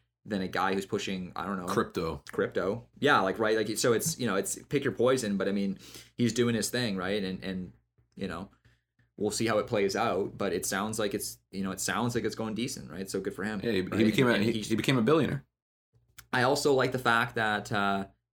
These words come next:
Speaker 1: well, you know, it's, you know,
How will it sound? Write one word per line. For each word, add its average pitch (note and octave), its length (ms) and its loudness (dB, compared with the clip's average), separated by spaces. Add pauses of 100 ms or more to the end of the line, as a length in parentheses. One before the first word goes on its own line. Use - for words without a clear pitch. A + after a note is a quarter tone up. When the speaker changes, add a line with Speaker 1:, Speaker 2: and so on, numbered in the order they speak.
(280)
Speaker 1:
well, G#2 440 0
you A2 140 -6
know, D#2+ 120 -6
it's, - 300 -10 (560)
you - 100 -14
know, B1 200 -14